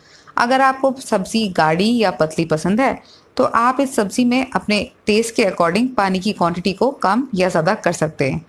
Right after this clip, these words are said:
तो इसे अच्छी तरह से मिक्स कर लिया है और अब हम इसे ढकेंगे और इसे हम पकाएंगे low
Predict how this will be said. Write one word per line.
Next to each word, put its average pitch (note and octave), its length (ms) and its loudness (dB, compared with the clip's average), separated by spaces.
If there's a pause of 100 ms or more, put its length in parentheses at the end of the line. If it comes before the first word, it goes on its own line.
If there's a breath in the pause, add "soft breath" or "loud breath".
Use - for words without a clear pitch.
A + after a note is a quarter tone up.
(540 soft breath)
तो F3 80 0
इसे F3+ 200 0
अच्छी F3 240 -2
तरह F3+ 180 2
से F3 160 -2
मिक्स E3+ 220 0
कर G#3+ 180 0
लिया A3+ 220 2
है E4 120 -2 (440 loud breath)
और G#3 180 2
अब C#4+ 280 -2
हम D4+ 140 2
इसे D4+ 260 0
ढकेंगे E3+ 600 -2 (220)
और E3 220 0
इसे G#3 240 0
हम C#4 200 2
पकाएंगे G#3+ 520 0 (100)
low F3+ 200 2